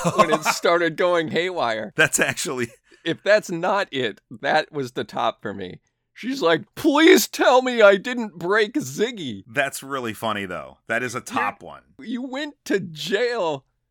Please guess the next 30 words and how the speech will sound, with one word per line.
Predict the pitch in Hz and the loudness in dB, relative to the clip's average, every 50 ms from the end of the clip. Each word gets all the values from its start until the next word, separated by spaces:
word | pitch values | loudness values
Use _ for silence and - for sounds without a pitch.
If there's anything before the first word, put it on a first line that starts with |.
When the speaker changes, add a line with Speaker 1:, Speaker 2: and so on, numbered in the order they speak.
| _ _ _ _ | _ _ _ _
Speaker 1:
for | - 185 185 | -6 -6 -6
being | - - 208 202 208 202 196 190 | -6 -6 -6 -4 -4 -4 -2 -4
a | 170 156 - | -6 -6 -6
hacker. | - 180 170 240 247 - 175 147 139 | -8 -6 -6 -6 -6 -6 -6 -4 -4
I | 147 143 | -4 -6
think | - - - 226 - | -6 -8 -10 -8 -8
you | 254 233 | -10 -8
kinda | - 277 254 220 214 | -6 -8 -6 -6 -6
know | 233 220 190 202 269 | -4 -4 -2 -2 -2
computers | 208 - 240 160 - - 208 196 196 208 180 160 - _ - | -4 -4 -8 -10 -8 -10 -12 -10 -6 -6 -8 -8 -8 _ -10
inwards | 147 165 175 190 185 185 180 175 170 - 165 | -8 -8 -8 -8 -10 -10 -10 -10 -10 -10 -10
and | 156 143 - | -12 -12 -8
outwards, | - 151 156 - - 156 135 127 123 - - | -6 -4 -4 -4 -4 -4 -4 -4 -4 -6 -8
but | - 160 147 - | -6 -6 -6 -6
she | - 190 170 | -8 -10 -8
was | 175 180 - | -8 -6 -2
like | 180 180 180 - | -2 -2 -2 -2
my | 165 151 151 | -2 -2 -2
mom. | 143 127 123 120 139 156 170 180 175 160 160 - - 113 - - | -2 -6 -6 -4 0 2 2 4 4 2 0 0 -6 -10 -6 -4
Speaker 2:
<laughs> | 151 110 - - 147 113 - - 143 123 - - 170 - _ - 165 - _ - | -4 -4 -4 -4 -6 -6 -6 -6 -8 -6 -4 -4 -6 -6 _ -8 -10 -8 _ 0
"Oh, | 175 170 165 165 | 2 4 4 4
well, | 165 165 165 165 - - | 4 2 2 0 -2 -4
I | 113 123 143 165 165 | 0 2 2 2 4
don't | 151 139 131 131 131 104 | 4 4 4 4 0 -8
know." | 117 123 123 117 113 117 113 120 131 139 120 113 _ _ _ _ | -2 2 4 4 4 4 4 2 0 -4 -6 -10 _ _ _ _
Speaker 1:
<laughs> | - - | -6 -4
I | 427 427 - - 302 226 - - - 277 226 - - 302 - - - - - - - | -4 -2 6 8 8 8 8 6 6 6 6 6 4 -4 -4 -4 -4 -6 -8 -6 0
just, | - - 294 285 - 143 - - - - - - - - - - - - | -2 -2 0 0 -4 -2 -2 -2 -4 -4 -4 -2 -2 -2 -2 0 -2 -2
I | 220 202 196 | 0 2 0
was, | 208 196 294 262 | 0 0 0 2